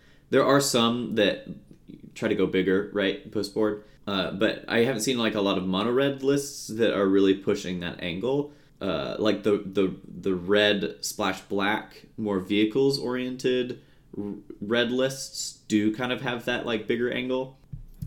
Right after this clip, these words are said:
And I think that it's really important to be able to switch plans. Uh, and then kind of, like, the same thing for the blue-white control deck. Like, they are the control deck,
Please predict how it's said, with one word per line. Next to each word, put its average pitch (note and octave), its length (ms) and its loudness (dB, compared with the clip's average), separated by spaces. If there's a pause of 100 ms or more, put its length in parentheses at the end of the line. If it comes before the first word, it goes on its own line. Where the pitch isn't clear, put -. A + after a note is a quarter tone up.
(240)
And A2+ 120 2
I - 40 0
think - 140 8
that B2+ 100 4
it's G#2 140 -2
really A2+ 180 8
important G2+ 400 0
to G#2 60 -4
be F#2+ 140 4
able F2+ 160 2
to F#2 100 -8
switch - 400 -4
plans. F#2+ 560 -8 (380)
Uh, G2 260 0
and C3 140 2
then C3 360 -2
kind C3 160 0
of, A2+ 80 0
like, A2 140 2
the A2+ 80 0
same A#2+ 260 0
thing A2 340 0
for F#2+ 800 0
the F#2+ 320 0
blue-white A2 380 2
control E2+ 260 -8
deck. - 240 -12
Like, E2+ 240 -8
they F#2 360 4
are F2 340 -2
the E2 100 -2
control E2+ 300 -4
deck, - 260 -6